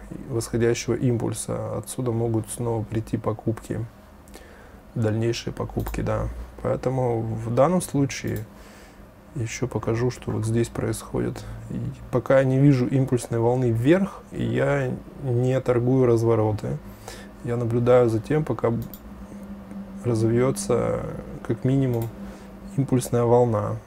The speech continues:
Вот здесь, э, движение, оно походит на импульсную волну, но очень такое сомнительное.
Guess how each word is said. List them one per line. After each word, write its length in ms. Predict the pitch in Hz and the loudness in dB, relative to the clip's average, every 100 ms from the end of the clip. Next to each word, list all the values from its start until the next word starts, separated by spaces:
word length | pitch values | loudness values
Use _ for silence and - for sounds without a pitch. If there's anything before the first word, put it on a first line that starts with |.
| - | -6
Вот 180 | 117 117 | -4 2
здесь, 420 | 131 156 - - | 2 2 -2 -2
э, 120 | 110 | -2
движение, 600 | 110 110 113 139 170 131 | 2 2 4 4 4 4
оно 380 | - 113 127 131 | 0 -2 0 -2
походит 500 | - 131 - 120 110 | -2 -2 2 2 2
на 60 | 110 | -2
импульсную 540 | 110 - 120 - 120 | -4 -4 -6 -2 0
волну, 380 | 127 143 190 156 | 2 4 4 4
но 460 | 117 127 71 64 - - - - - - - - - - - - - | 2 0 -2 -4 -6 -14 -20 -18 -18 -18 -20 -20 -20 -20 -20 -20 -8
очень 340 | 135 127 - 117 | -2 -2 0 -2
такое 320 | 113 - 110 | -2 0 0
сомнительное. 800 | - 117 120 127 113 110 107 117 | 0 0 2 2 2 -2 -4 -6